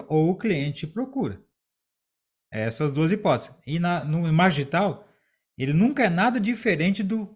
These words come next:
marketing físico. É tudo do mesmo jeito, porém é no digital.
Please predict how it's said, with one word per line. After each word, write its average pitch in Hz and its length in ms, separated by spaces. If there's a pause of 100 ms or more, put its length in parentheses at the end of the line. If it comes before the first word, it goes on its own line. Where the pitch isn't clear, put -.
marketing 156 500
físico. 165 420 (1200)
É 123 80
tudo 254 220
do 269 40
mesmo 269 220
jeito, 214 240
porém 226 440
é 247 40
no 254 100
digital. 247 640